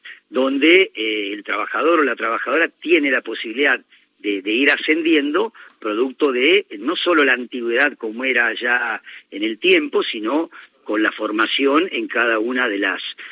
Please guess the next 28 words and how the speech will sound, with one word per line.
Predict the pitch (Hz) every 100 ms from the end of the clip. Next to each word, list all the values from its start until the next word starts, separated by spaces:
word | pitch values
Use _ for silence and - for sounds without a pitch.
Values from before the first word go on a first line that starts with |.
| - -
de | 95 92
las | 90 -
tareas, | 98 127 170 175 -
especialidades | 104 - - 98 101 110 117 101
que | 92
tiene, | - 113 107 101 92
que | -
tiene | - 110
el | 107
ferrocarril. | - 87 80 110 131 95
Yo, | 101 127 139 - - - -
y | 110 147
esto | - 160
hay | 139
que, | 131 120 113 104 _ _ _ -
eh, | -
potenciarlo | - 127 131 - 175 156
muchísimo. | 120 113 185 156 123 104
Se | 156
ha | 160
perdido | 147 135 151 185 139
mucho | 147 196 156 - 113 107 - - _
la | 107
vigencia | 117 120 135 135 - 120
de |
la | 110
escuela | - 123 123 117
técnica | - 127 123 113 104 107